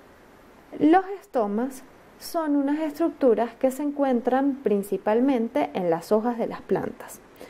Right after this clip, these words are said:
Son análogos a la boca o a la nariz de los animales, pues las plantas las utilizan para intercambiar gases con el medio que los rodea.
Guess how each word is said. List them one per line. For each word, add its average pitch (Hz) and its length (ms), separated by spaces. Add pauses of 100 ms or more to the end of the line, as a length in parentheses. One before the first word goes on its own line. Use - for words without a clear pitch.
(500)
Son 311 320
análogos 277 720 (100)
a 202 140
la 190 160
boca 254 500
o 226 120
a 180 80
la 180 120
nariz 185 320
de 233 120
los 254 100
animales, 262 640 (320)
pues 269 180
las 302 160
plantas 240 540
las 214 160
utilizan 254 680
para 247 220
intercambiar 233 720
gases 254 380
con 196 240
el 185 140
medio 233 400
que 190 100
los 170 220
rodea. 180 400